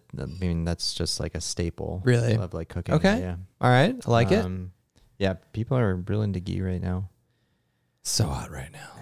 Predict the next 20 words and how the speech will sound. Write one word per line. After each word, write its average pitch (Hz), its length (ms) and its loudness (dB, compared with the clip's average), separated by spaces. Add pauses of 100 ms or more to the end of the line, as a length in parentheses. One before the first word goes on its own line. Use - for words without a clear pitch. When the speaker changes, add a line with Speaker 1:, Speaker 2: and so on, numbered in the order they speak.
(140)
Speaker 1:
It's - 140 -10
so - 280 -8
hot - 220 -16
right - 180 -10 (1400)
now. 123 60 0
Uh, 110 420 4
what 98 160 0
else? - 580 -8 (2250)
Sorry. - 420 -10 (240)
Speaker 2:
Oh, 151 80 4
it's 165 100 4
fine. 143 320 4 (720)
We'll 131 100 -4
probably 104 240 6
end 104 100 4
this 107 180 2
in 110 40 -2
a - 20 -2
few 107 160 4
minutes. 113 420 -2